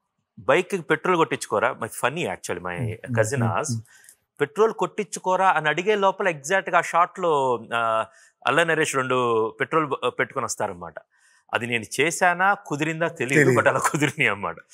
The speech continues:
Speaker 1: But ఆయన అడిగిన ప్రశ్నలకి, అనేకమైన ప్రశ్నలకి నేను సమాధానాలు చేసుకుంటా, ఆ, ఆ, it's a very difficult screenplay. ఆ, ఆ, అదొక ప్రేమ కథ, ఆ, గమ్యం అనేది. కానీ,
Speaker 2: Hmm.
Speaker 1: you know, it's a man's, man's journey in,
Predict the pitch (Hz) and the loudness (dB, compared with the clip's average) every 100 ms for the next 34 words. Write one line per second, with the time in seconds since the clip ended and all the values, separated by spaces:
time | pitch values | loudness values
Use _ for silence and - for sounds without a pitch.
0 | - - - 151 151 143 190 240 - 180 | -20 -20 -2 0 2 0 -2 -4 -2 -2
1 | - 190 175 196 160 135 208 208 190 175 | -2 -2 -2 -2 -4 2 0 2 -2 -2
2 | 151 - 151 139 185 147 - 135 156 151 | -2 -2 -4 -4 -4 -4 -2 0 0 0
3 | 147 127 131 - - 139 151 147 - _ | -2 -2 -2 -2 -10 -2 -2 -2 -6 _
4 | _ 113 110 110 110 - 117 156 110 131 | _ 0 0 -2 -6 -6 -6 -6 -4 -6
5 | 165 120 - 165 - 123 104 - 92 _ | -8 -10 -6 -6 -6 -10 -10 -12 -16 _
6 | _ _ _ _ _ 104 107 107 107 - | _ _ _ _ _ 0 2 2 0 0
7 | 107 110 123 143 - 160 180 170 117 101 | 0 0 -2 -4 -2 -2 0 -2 -2 -2
8 | 98 - 101 92 95 101 95 110 127 110 | -6 -6 -6 -6 -6 -10 -6 -6 -4 -8
9 | 92 82 - 131 147 143 135 110 - 110 | -10 -14 -4 -2 0 -2 -8 -10 -16 -14
10 | 117 - 131 127 147 151 127 - 110 123 | -12 -6 -2 0 0 -2 -8 -10 -6 -4
11 | 123 110 123 131 131 | -4 -6 -6 -6 -10